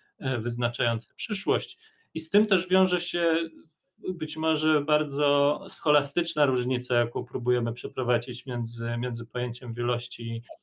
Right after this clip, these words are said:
i motłochu, że pojęcie wielości naszym zdaniem, jeśli, jeśli czytać je właśnie przez,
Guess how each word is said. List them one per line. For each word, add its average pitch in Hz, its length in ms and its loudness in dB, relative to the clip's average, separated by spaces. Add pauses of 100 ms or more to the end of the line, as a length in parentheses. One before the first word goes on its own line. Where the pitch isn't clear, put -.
(200)
i 135 80 -4
motłochu, 151 460 2
że 185 120 0
pojęcie 165 360 0
wielości 160 460 2
naszym 151 300 0
zdaniem, 151 400 2
jeśli, 143 500 0
jeśli 139 300 -4
czytać 156 380 0
je 143 100 4
właśnie 139 340 0
przez, - 640 -4